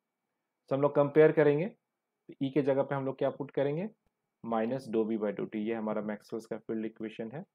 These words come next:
सॉरी, Faraday's law of elect-, अ, electromagnetic induction का वैल्यूज को हम यहाँ पुट कर देंगे। अब हम लोग जानते हैं B is equal to क्या होता है,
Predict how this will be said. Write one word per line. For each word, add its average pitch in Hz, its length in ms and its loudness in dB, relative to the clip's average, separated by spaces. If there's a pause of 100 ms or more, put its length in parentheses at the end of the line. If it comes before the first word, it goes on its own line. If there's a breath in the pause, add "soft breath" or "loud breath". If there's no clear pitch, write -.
(360)
सॉरी, 120 180 2
Faraday's 117 460 0
law 117 240 2
of 117 100 -12
elect-, 113 280 -4
अ, 107 380 -4 (240)
electromagnetic 113 560 -4
induction 110 400 -8
का 113 60 -4
वैल्यूज 110 360 -4
को - 120 -10
हम 110 100 -10
यहाँ 110 160 -12
पुट - 220 -16
कर 110 160 -8
देंगे। 101 240 -12 (1200)
अब 151 120 8
हम 170 120 6
लोग 175 100 6
जानते 160 340 6
हैं 147 280 2
B 165 120 2 (160)
is 160 140 0
equal 160 280 6
to 156 140 2
क्या 156 120 6
होता 147 240 2
है, 143 180 -4